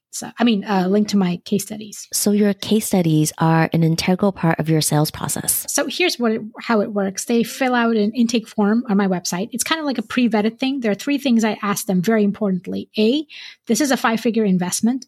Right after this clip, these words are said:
Speaker 1: It's, if, especially if they're reaching out for a launch copy package, I let them know that up front. Not the exact number, but I let them know this is the ballpark investment. This is a launch copy package. It's gonna take at least eight weeks for me to write everything. So if you want launch copy tomorrow,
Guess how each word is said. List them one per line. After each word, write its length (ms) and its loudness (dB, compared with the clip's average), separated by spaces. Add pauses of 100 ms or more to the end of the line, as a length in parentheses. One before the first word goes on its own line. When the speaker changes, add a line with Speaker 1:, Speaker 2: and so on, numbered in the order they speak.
Speaker 1:
It's, 260 0
if, 260 -2
especially 500 2
if 40 -2
they're 160 2
reaching 320 2
out 140 0
for 80 -2
a 40 0
launch 280 -2
copy 260 -6
package, 420 -8
I 100 0
let 200 2
them 140 2
know 180 2
that 140 0
up 100 -10
front. 420 -6
Not 260 0
the 60 2
exact 320 -2
number, 360 -2
but 180 -4 (160)
I 120 2
let 200 0
them 100 -2
know 120 2
this 180 -2
is 60 -2
the 80 2
ballpark 480 -4
investment. 500 -2 (640)
This 160 0
is 120 2
a 60 4
launch 260 0
copy 260 -4
package. 400 -2
It's 100 -2
gonna 200 2
take 160 0
at 100 -2
least 260 -2
eight 180 -2
weeks 200 0
for 100 0
me 140 4
to 100 0
write 240 0
everything. 460 -2
So 100 0
if 100 -4
you 120 2
want 240 0
launch 240 0
copy 300 -4
tomorrow, 800 0